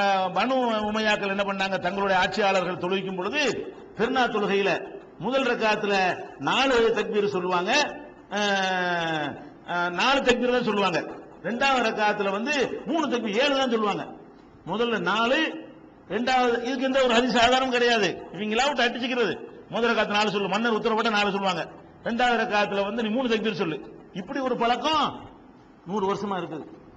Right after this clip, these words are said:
சிறந்த சமுதாயம் என்று சொல்லக்கூடிய அந்த சமுதாயத்துல ஆட்சிங்கிற அதிகாரத்தை வைத்துக் கொண்டு வணக்கத்தில் கூட அவங்க இஷ்டப்படி என்ன செஞ்சாங்க, அதை செஞ்சாங்க.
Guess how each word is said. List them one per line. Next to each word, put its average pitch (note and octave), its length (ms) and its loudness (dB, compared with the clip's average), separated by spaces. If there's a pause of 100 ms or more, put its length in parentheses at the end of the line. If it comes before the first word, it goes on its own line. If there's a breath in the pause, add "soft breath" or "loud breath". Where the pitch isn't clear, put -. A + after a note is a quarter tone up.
(440)
சிறந்த G#3+ 420 0
சமுதாயம் G3+ 440 2
என்று F3+ 140 -6
சொல்லக்கூடிய F#3+ 400 -2
அந்த F3 160 -2
சமுதாயத்துல G3+ 800 0 (340)
ஆட்சிங்கிற A3+ 500 0
அதிகாரத்தை G3+ 500 4
வைத்துக் F#3+ 260 -2
கொண்டு G#3+ 440 -4 (280)
வணக்கத்தில் B3 560 2
கூட B3+ 140 2
அவங்க A#3 180 4
இஷ்டப்படி A#3 360 2
என்ன A3 40 0
செஞ்சாங்க, A3+ 580 0 (260)
அதை B3+ 240 2
செஞ்சாங்க. G#3+ 540 2